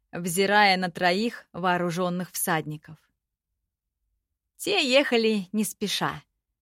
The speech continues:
мягко раскачиваясь на спинах лошадей. Стук копыт глушила земля, и лишь поскрипывание сёдел да бряцание оружия нарушало царящее кругом безмолвие.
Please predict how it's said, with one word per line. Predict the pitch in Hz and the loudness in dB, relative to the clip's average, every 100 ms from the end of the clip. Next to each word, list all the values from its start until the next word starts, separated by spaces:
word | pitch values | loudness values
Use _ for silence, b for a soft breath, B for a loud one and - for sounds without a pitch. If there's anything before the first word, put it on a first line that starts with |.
| _ _ | _ _
мягко | 185 196 175 - 170 | -2 -2 -2 -4 -2
раскачиваясь | 170 - - 262 - 208 202 190 | -2 -2 4 4 4 0 0 -2
на | 170 170 | -4 -4
спинах | - - 208 190 - | -6 -4 -2 -2 -4
лошадей. | 180 170 175 151 143 147 _ _ _ _ _ _ _ _ _ _ _ - | -4 -4 -8 -8 -8 -10 _ _ _ _ _ _ _ _ _ _ _ -14
Стук | - - 262 233 _ | -12 -8 -8 -8 _
копыт | 233 - 320 339 _ _ _ _ - | 2 4 -2 -2 _ _ _ _ -4
глушила | 190 247 - 277 262 | 0 2 2 0 2
земля, | 240 254 240 180 160 - _ _ _ _ _ _ _ _ _ _ | 4 4 4 2 -4 -12 _ _ _ _ _ _ _ _ _ _
и | 220 | 0
лишь | 208 214 214 - | 2 0 0 -4
поскрипывание | - 208 - 226 226 202 196 196 196 196 | -2 -2 2 2 2 0 -2 0 0 0
сёдел | - 285 285 185 160 156 _ _ _ _ | 2 4 4 2 -4 -6 _ _ _ _
да | 180 202 | 0 4
бряцание | 214 226 220 214 202 196 | 8 8 6 0 0 2
оружия | - 202 277 254 185 165 165 _ _ _ _ | 2 2 2 0 -2 -6 -10 _ _ _ _
нарушало | 196 202 190 - 233 233 202 | -6 -4 -2 0 2 2 0
царящее | - 196 196 214 - 214 190 | 0 2 4 4 4 0 0
кругом | 185 190 180 190 190 180 | 2 0 4 2 2 -2
безмолвие. | 190 190 185 156 143 151 165 | -2 0 -2 -2 -6 -12 -14